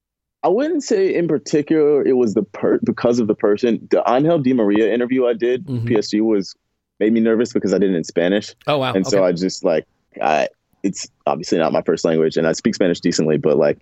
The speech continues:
Speaker 1: you get put on camera and you're speaking Spanish live. I was like, uh,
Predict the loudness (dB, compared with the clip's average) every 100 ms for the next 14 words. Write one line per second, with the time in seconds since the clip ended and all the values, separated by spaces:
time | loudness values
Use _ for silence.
0 | -10 -4 -2 0 0 0 0 0 0 -2
1 | -2 -4 -4 -2 -2 -2 0 0 0 -2
2 | -4 -4 -8 -8 -20 _ _ _ _ _
3 | _ _ -6 -2